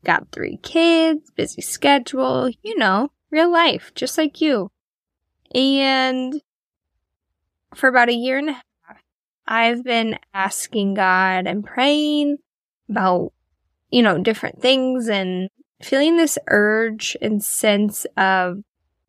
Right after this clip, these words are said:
what's next, of, like,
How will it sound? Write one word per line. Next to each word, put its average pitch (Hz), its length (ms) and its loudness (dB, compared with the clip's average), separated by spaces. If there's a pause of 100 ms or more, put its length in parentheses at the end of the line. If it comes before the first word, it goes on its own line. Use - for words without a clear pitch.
(600)
what's - 340 -2
next, - 760 -2
of, 185 500 2 (320)
like, 180 380 0